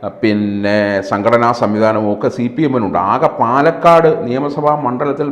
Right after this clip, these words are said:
മാത്രമാണ് അവർക്കൊരു തോൽവി സംഭവിച്ചത്. ബാക്കി മുഴുവൻ നിയമസഭാ മണ്ഡലങ്ങളിൽ, ജില്ലയിലെ മുഴുവൻ നിയമസഭാ മണ്ഡലങ്ങളിൽ അവരുടെ എം എൽ എമാരാണ് നിലവിലുള്ളത്. അപ്പോൾ അത്തരത്തിൽ വലിയ സംഘടനാ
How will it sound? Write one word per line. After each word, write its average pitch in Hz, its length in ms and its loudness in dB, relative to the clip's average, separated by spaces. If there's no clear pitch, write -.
മാത്രമാണ് 156 460 0
അവർക്കൊരു 156 380 -4
തോൽവി 185 380 -2
സംഭവിച്ചത്. 160 460 0
ബാക്കി 160 220 2
മുഴുവൻ 185 380 2
നിയമസഭാ 165 440 0
മണ്ഡലങ്ങളിൽ, 135 460 2
ജില്ലയിലെ 165 420 4
മുഴുവൻ 156 300 0
നിയമസഭാ 143 480 2
മണ്ഡലങ്ങളിൽ 117 500 0
അവരുടെ 156 300 4
എം 156 140 0
എൽ 160 140 2
എമാരാണ് 156 400 2
നിലവിലുള്ളത്. 175 460 6
അപ്പോൾ 220 180 4
അത്തരത്തിൽ 214 440 2
വലിയ 190 360 4
സംഘടനാ 165 440 2